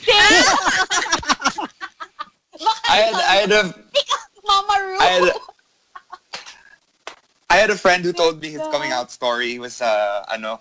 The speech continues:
Speaker 3: he was at home. And, um, he was younger, much younger, mga fifteen. And then when he got, when he got to his house,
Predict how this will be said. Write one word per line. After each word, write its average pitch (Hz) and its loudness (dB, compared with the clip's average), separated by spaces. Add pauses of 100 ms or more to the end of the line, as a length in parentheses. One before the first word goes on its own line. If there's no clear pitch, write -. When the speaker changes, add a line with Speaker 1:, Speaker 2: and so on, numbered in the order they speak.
(160)
Speaker 3:
he 127 -14
was 131 -4
at 127 2
home. 127 -2 (600)
And, 135 2
um, 120 4 (400)
he 196 -10
was 185 -2
younger, 147 4
much 131 0
younger, 127 2
mga 110 -8
fifteen. 110 -6
And 104 -6
then 104 -4
when 113 4
he 117 2
got, 120 6 (180)
when 139 0
he 147 0
got 165 4
to 185 -4
his 170 -4
house, 120 2